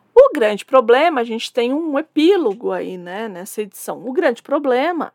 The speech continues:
é que quanto mais você é visto, mais você é cobiçado em alguma medida, né? E aí essa propaganda chega na Inglaterra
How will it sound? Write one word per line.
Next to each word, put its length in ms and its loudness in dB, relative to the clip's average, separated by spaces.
é 140 -6
que 520 -6
quanto 300 4
mais 280 0
você 280 -8
é 80 -2
visto, 640 -8
mais 320 -6
você 400 -4
é 260 -2
cobiçado 840 -2
em 140 -10
alguma 340 -10
medida, 600 -12
né? 240 -16
E 80 2
aí 200 2
essa 200 -4
propaganda 500 -4
chega 320 2
na 100 -2
Inglaterra 840 -4